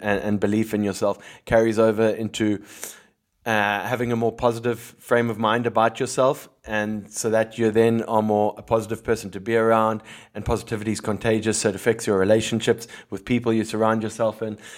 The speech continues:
It definitely has, has benefited m-, me professionally in terms of what I do as a teacher. Like, I know I'm a way better teacher, but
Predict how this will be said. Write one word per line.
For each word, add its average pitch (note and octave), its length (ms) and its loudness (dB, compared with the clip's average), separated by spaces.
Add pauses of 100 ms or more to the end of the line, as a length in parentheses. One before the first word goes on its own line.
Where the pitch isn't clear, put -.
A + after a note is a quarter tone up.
(140)
It - 160 -8
definitely B2+ 400 0
has, A2 240 2
has A2+ 260 -4
benefited A2 540 0
m-, G#2 180 -6
me A2+ 180 -4
professionally A2+ 540 0
in A#2 80 0
terms A2 220 -2
of G2 80 -6
what G#2+ 120 0
I G#2 100 2
do A2+ 200 2
as G2 140 2
a F#2+ 40 -4
teacher. A2+ 460 -2 (240)
Like, G2+ 140 -8
I G2 100 -2
know A2+ 260 4
I'm A2+ 120 2
a G#2+ 80 0
way G#2+ 160 2
better G#2 240 -2
teacher, G#2+ 480 -4 (260)
but - 240 -10